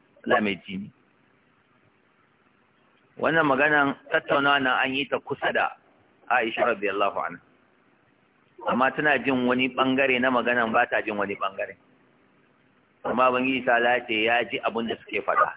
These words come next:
ya ji duk jayayyan da suke, da tattaunawa da suke. Ya sa Aisha ta ce, "Subhana man wasi'at sam'uhu kulla shay." Sarki ya tabbatar ma wanda jinsa ya yalwaci kowane irin abu. Ta ce, "Ina kusa da Khawla, ba na jin wani abu da suke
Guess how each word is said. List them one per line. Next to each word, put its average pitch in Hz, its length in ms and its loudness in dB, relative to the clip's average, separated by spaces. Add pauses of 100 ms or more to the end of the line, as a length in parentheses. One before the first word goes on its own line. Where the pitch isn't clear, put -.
ya 110 160 2
ji 113 140 -4
duk 139 220 -4
jayayyan 120 400 0
da 101 160 -6
suke, - 280 -16
da 101 100 -4
tattaunawa 120 540 0
da 98 140 -8
suke. - 240 -20 (1000)
Ya 120 140 -2
sa 123 220 4
Aisha 113 240 -2
ta 123 80 -4
ce, 113 260 -4
"Subhana 117 540 -2
man 117 200 -2
wasi'at 120 440 -2 (240)
sam'uhu 123 560 0 (240)
kulla 107 240 -2
shay." - 260 -12 (1080)
Sarki 113 220 -4
ya 123 140 2
tabbatar 127 440 0
ma 123 160 0
wanda 117 300 -2
jinsa 123 580 0
ya 120 160 -2
yalwaci 104 320 -4
kowane 104 320 -4
irin 87 240 -8
abu. - 120 -10 (580)
Ta 120 100 -4
ce, 127 140 -4
"Ina 135 180 0
kusa 127 260 -2
da 123 140 4
Khawla, 131 400 4
ba 127 160 2
na 127 160 0
jin 117 140 -2
wani 117 160 0
abu 113 120 2
da 107 140 -4
suke - 160 -10